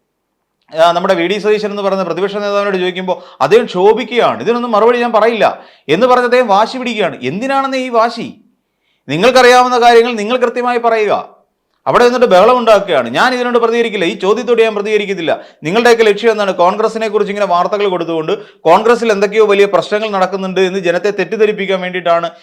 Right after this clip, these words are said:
ഇത്തരത്തിൽ, ആ, പ്ര-, ചോദ്യം ചോദിക്കുന്നതെന്നായി മാധ്യമപ്രവർത്തകരോടുള്ള വി ഡി സതീശന്റെ ചോദ്യം. അവ ഒന്നുമില്ലാതെ ഇരിക്കുന്നിടത്ത് മാധ്യമപ്രവർത്തകർ എന്തിനാണ് ഇങ്ങനെ ഒരു ചോദ്യം ചോദിക്കുന്നത്?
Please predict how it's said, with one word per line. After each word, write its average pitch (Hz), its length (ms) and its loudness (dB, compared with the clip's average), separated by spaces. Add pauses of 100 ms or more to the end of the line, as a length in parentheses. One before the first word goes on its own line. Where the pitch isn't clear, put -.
(140)
ഇത്തരത്തിൽ, 185 420 2
ആ, 170 280 2
പ്ര-, 165 240 -2
ചോദ്യം 175 280 -4
ചോദിക്കുന്നതെന്നായി 180 640 -4
മാധ്യമപ്രവർത്തകരോടുള്ള 170 1000 -2
വി 156 120 -4
ഡി 165 100 -4
സതീശന്റെ 156 360 -8
ചോദ്യം. 139 300 -8 (1300)
അവ 175 120 6
ഒന്നുമില്ലാതെ 240 1080 2
ഇരിക്കുന്നിടത്ത് 214 720 -2
മാധ്യമപ്രവർത്തകർ 202 760 0
എന്തിനാണ് 196 340 -4
ഇങ്ങനെ 220 220 0
ഒരു 208 100 4
ചോദ്യം 170 340 -4
ചോദിക്കുന്നത്? 107 500 -6